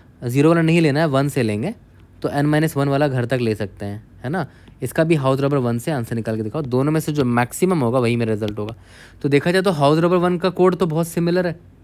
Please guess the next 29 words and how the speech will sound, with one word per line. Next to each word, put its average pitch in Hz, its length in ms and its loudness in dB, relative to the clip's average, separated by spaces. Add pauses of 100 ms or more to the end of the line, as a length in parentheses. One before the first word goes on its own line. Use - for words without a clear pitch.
(140)
मतलब 147 200 2
वही 151 200 4
है, 156 180 0
कॉपी 131 300 -2
पेस्ट 160 240 0
करना 143 240 -2
है। 131 120 -4 (320)
तो 131 60 -2
मैं 135 140 0
हाउस 139 380 0
रॉबर 170 160 2
वन 156 160 2
वाला 165 180 2
कोड 156 260 0
just 165 180 -2
कॉपी 135 280 -2
पेस्ट 147 240 -2
करूँगा 123 340 -2 (400)
और 117 100 -2
बस 170 260 -2
अलग-अलग 139 440 2
इंडेक्स 127 340 0
भेज 120 220 -6
के 160 100 -4
दोनों 120 260 -2
से 120 120 -6
आंसर 104 220 -6
निकाल 101 280 -8
लूँगा, 101 260 -12